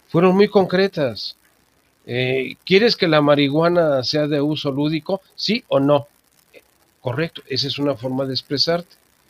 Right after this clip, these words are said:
Eh, ¿quieres que nos salgamos de la Comunidad Económica Europea y que ya no continúe Inglaterra en la Comunidad Económica Europea? ¿Sí o no?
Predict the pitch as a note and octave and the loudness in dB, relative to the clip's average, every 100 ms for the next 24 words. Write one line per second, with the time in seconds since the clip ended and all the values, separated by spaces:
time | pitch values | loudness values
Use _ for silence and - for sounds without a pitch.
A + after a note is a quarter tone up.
0 | _ _ _ _ _ - C3+ C3+ D3+ F3 | _ _ _ _ _ 0 2 2 4 6
1 | F#3+ G3+ - - D#3+ D3 C#3+ C#3 C3+ C3+ | 8 6 4 0 2 2 2 0 0 0
2 | C3 C3 B2+ B2 B2 B2+ C#3 C3+ D3 C#3 | 0 0 0 -2 -2 -2 -2 0 0 2
3 | E3+ F3+ F3+ D3 C3+ A#2+ C3 D3 D3+ D3 | 0 2 0 0 -2 -2 -4 -4 -2 -4
4 | D3 D#3+ D3+ C#3+ C3+ C3 - D#3 C#3+ - | -2 -4 -4 -4 -4 -4 -2 0 0 -4
5 | _ - A#2 - B2+ D3 D#3+ D3+ C#3 A#2+ | _ -12 -8 -2 2 2 2 0 -4 -4
6 | B2+ C3+ D3 C#3+ B2+ C3 C#3 C#3 B2+ A2+ | -4 0 2 0 -2 -2 -2 -2 -4 -6
7 | B2+ C3+ C3 B2+ C3+ B2+ B2+ A#2+ A#2 D#3+ | -6 -6 -4 -2 -2 -2 -2 -4 -2 -2
8 | E3+ - - F3+ - - C3 C3 | -2 -4 -2 -2 -4 -4 0 0